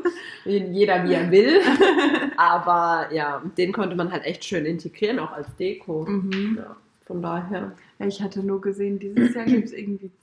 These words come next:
Speaker 2: zwei, aber bei beiden, ich glaub, beide haben sogar gleich viel gekostet und bei beiden stand auch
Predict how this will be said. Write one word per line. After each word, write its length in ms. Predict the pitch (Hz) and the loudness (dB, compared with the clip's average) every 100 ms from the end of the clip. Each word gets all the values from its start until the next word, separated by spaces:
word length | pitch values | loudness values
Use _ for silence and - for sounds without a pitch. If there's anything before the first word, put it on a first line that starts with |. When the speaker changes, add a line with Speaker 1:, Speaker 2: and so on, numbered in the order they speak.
| _ | _
Speaker 2:
zwei, 420 | 180 175 214 254 - | -8 -6 -6 -10 -10
aber 200 | 190 190 | -10 -10
bei 160 | 185 185 | -10 -10
beiden, 560 | 180 180 190 220 226 - _ _ | -6 -6 -4 -4 -4 -8 _ _
ich 120 | - | -12
glaub, 160 | - 175 | -8 -6
beide 180 | 185 190 | -4 -4
haben 140 | 190 | -4
sogar 220 | 185 175 | -4 -6
gleich 240 | 170 175 180 | -6 -6 -6
viel 220 | - 180 | -4 -4
gekostet 380 | 180 202 208 262 | -2 -4 -4 0
und 100 | 233 | 0
bei 140 | 196 | 0
beiden 320 | 196 196 196 202 | 0 0 0 -4
stand 260 | 202 190 | -6 -6
auch 120 | 170 | -6